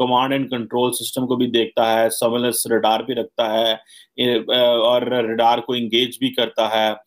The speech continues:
अ, अब पा-, जाहिर बात है, ये एक political फैसला है। टेक्नोलॉजी तो बड़ी अच्छी है, हमने इसके ऊपर पहले भी बात की हुई है, लेकिन ये कहा जाता है कि जो, अ, basically long range surveillance radar जो है, उसको track करता है और, अ,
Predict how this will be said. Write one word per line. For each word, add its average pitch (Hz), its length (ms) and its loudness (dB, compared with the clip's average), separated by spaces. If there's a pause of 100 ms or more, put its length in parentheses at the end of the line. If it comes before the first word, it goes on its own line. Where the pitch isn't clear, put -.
(400)
अ, 127 260 0
अब 180 100 0
पा-, 160 280 -2
जाहिर 202 220 2
बात 196 180 2
है, 196 60 -2
ये 190 100 0
एक 156 120 -6
political 160 420 2
फैसला 120 400 0
है। 113 60 0
टेक्नोलॉजी 131 520 0
तो 151 120 2
बड़ी 147 280 0
अच्छी 135 220 -2
है, 139 60 4
हमने 131 140 0
इसके 127 200 -6
ऊपर 123 160 -6
पहले 127 220 2
भी 123 140 0
बात 110 300 0
की 110 100 -4
हुई 104 200 0
है, 95 140 0 (460)
लेकिन 135 280 0
ये 156 180 2
कहा 147 180 4
जाता 143 260 0
है 151 80 2
कि 156 260 2
जो, 143 460 2
अ, 120 80 -2 (580)
basically 139 360 2
long 135 320 0
range 139 220 0
surveillance 135 480 0
radar 120 520 2
जो 123 80 -4
है, 120 100 0
उसको 127 240 0
track 123 300 0 (180)
करता 127 380 0
है 135 80 -2 (200)
और, 123 320 2
अ, 123 220 2